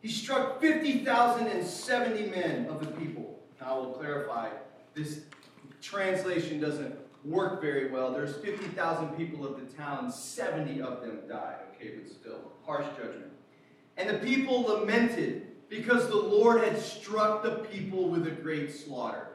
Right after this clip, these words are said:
There's no denying who did the slaughtering here. It was the Lord.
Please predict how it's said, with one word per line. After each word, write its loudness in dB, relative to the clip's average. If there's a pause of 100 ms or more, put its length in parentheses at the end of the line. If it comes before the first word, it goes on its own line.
(200)
There's 0
no 8
denying 4 (160)
who 6
did 0
the 0
slaughtering 6
here. -6 (320)
It 4
was 4
the 4
Lord. 8